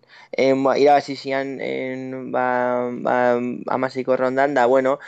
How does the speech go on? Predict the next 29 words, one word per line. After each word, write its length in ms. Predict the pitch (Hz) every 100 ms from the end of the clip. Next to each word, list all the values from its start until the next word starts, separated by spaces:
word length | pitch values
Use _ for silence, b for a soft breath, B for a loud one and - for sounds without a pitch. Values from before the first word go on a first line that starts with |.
| B B
gogoak 260 | - 143 147
ingatu 240 | 151 147
nintzen 280 | 151 147 147
pixka 180 | - 147
gehiuteko, 460 | 143 139 131 156 151
e, 180 | 127
surfa, 460 | 123 135 135 143 127
nere 200 | 127 127
surfakin 440 | 139 131 143 135
oso 160 | 131 131
gustora 340 | 131 - 131
neolako, 560 | 123 123 120 117 170 269 B B B _
baina 260 | 139 139 139
bestela 540 | 139 160 160 165 160
hori 240 | 147 143
gauza 240 | 135 143 151
positiboak 480 | 147 143 151 151 151
atea 240 | 143 147
eskeo, 400 | 143 - 143 151
ba, 320 | 135 120 120
oso 320 | 82 135 143
gustoa, 480 | 143 135 131 156 170
solido 400 | 160 151 147 143
surfeatzen, 880 | 143 135 139 131 - 147 156 156 151
tablakin 540 | 139 135 135 135 135 135
ebai 160 | 135 135
oso 140 | -
ondo, 320 | 135 131 143 175
ta, 380 | 139 120 113